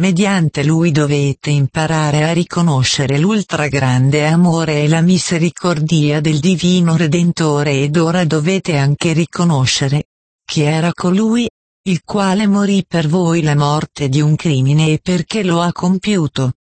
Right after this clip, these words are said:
Una giusta guida potrà apportarvi questo sapere, e lei potete anche seguire spensieratamente.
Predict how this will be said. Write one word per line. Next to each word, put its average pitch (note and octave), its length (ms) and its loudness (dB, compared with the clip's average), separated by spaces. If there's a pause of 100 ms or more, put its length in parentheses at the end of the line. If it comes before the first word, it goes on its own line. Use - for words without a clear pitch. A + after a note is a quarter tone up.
(560)
Una F3+ 220 2
giusta D#3+ 540 -2
guida E3 580 0
potrà F#3 440 -2
apportarvi E3+ 840 -2
questo D#3+ 380 -4
sapere, C#3+ 720 -2 (300)
e A3+ 120 -2
lei F3+ 240 0
potete D3 640 -4
anche E3+ 340 0
seguire D#3+ 680 0
spensieratamente. D3+ 1400 -2